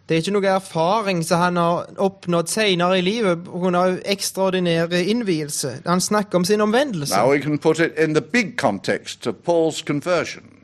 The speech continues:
Speaker 1: Og nå kan vi sette det i den store sammenhengen med Paulus' omvendelse.
Speaker 2: Paul thought that the Christians were absolutely blasphemous and mad.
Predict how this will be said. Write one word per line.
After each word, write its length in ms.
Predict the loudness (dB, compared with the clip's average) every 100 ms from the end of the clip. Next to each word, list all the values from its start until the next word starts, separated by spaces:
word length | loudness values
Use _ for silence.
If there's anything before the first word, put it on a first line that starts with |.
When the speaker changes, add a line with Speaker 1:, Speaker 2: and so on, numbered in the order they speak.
| -20 -6
Speaker 1:
Og 80 | 0
nå 120 | 0
kan 160 | 0 0
vi 60 |
sette 300 | 0 0 2
det 140 | 0 2
i 60 |
den 100 | 0
store 480 | 0 -2 0 0 0
sammenhengen 640 | 0 2 2 2 0 0
med 100 | -2 -2
Paulus' 360 | 0 0 0 -2
omvendelse. 720 | 0 -2 -2 -8 -12 -12 -12 -18 -20 -4
Speaker 2:
Paul 360 | 0 2 2
thought 360 | 0 0 2 2
that 120 | 0
the 80 | 0
Christians 580 | 2 0 2 -2 -2 0
were 100 | 4
absolutely 500 | 2 2 2 2 0
blasphemous 720 | 0 2 0 0 -4 -4 -4 -8 0
and 260 | 0 0 -6
mad. 580 | -4 0 0 -2 -8 -18